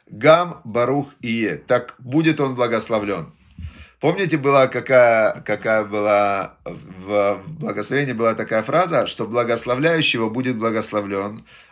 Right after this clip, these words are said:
а проклинающий будет проклят. И он, э, Ицхак, когда он вот это вот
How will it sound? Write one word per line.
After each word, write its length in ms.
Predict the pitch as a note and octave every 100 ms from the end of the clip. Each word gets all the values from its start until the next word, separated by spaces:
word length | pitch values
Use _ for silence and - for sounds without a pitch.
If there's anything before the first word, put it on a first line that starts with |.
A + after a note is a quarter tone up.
| -
а 80 | G#2+
проклинающий 720 | C3 B2+ C3+ D3+ E3 D3+ C3
будет 300 | B2+ C3 -
проклят. 480 | A#2+ G2 C#2+ B1 - _
И 140 | A2 A2+
он, 340 | C#3+ F3 F3
э, 560 | E3 - - A#2 A2 G#2+ -
Ицхак, 560 | B2+ A#2 - D#3 A#2+ -
когда 420 | G#2+ G#2+ A#2 C#3
он 180 | C3+ A#2+
вот 200 | A#2 B2+
это 160 | A#2
вот 300 | B2 A#2+ A#2+